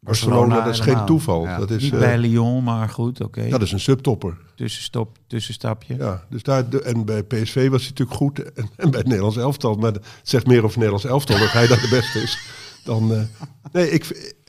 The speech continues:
Speaker 1: ik denk dat hij het n-, nooit gaat maken bij een topclub. Eh, hij, ook als, eh,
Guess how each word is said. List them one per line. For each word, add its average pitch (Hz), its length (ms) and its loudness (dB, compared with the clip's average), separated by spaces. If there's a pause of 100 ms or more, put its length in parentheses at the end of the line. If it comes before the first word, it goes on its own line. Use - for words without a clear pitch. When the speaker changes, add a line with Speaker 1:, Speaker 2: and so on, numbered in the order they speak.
Speaker 1:
ik 135 180 0
denk 131 200 6
dat 117 140 0
hij 117 120 4
het 107 120 0
n-, 127 460 4
nooit 143 320 8
gaat 123 220 0
maken 113 340 2
bij 101 120 2
een 98 100 -2
topclub. 95 480 -6
Eh, 104 160 -8
hij, 113 140 -2
ook 127 180 -4
als, 101 200 -4
eh, - 60 -14